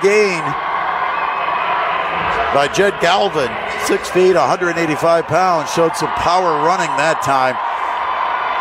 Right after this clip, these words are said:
as Luers was holding on. You had D Hogue in on the tackle. But a first down for North Posey out at the forty-eight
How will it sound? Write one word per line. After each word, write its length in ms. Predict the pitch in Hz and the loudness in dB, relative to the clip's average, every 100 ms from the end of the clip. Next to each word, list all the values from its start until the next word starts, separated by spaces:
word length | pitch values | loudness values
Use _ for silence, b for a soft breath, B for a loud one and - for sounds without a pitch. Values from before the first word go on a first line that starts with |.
| - - | -2 0
as 200 | 131 127 | 0 0
Luers 460 | 160 196 185 151 127 | 2 4 4 0 -2
was 180 | 143 | -2
holding 500 | - 180 185 175 160 | -2 0 2 2 0
on. 380 | 143 175 170 127 117 - - - - - - - | 2 2 2 0 -4 -12 -14 -14 -12 -12 -12 0
You 60 | 127 | 0
had 160 | 131 | 2
D 240 | 156 170 175 | 2 2 2
Hogue 560 | 123 160 190 165 143 147 - - - - - | 0 0 2 2 0 -2 -8 -12 -14 -10 -4
in 160 | 156 | 0
on 140 | 160 147 | 0 0
the 80 | 139 | -4
tackle. 640 | - 170 185 - 117 101 - - - - - - - - - - - - - - - | 2 4 4 0 -6 -6 -12 -18 -16 -16 -16 -14 -14 -14 -14 -14 -14 -14 -12 -10 -4
But 120 | 113 113 | -2 0
a 40 | |
first 320 | - 170 160 147 | 0 0 0 0
down 300 | 156 170 170 | 0 0 -2
for 120 | 143 | 0
North 280 | 151 156 - | 0 0 0
Posey 580 | 151 185 175 196 208 - | 2 2 2 2 0 0
out 200 | 135 156 | -2 -2
at 100 | - | -4
the 60 | |
forty-eight 800 | - 170 175 151 147 175 196 | -2 0 2 0 0 2 2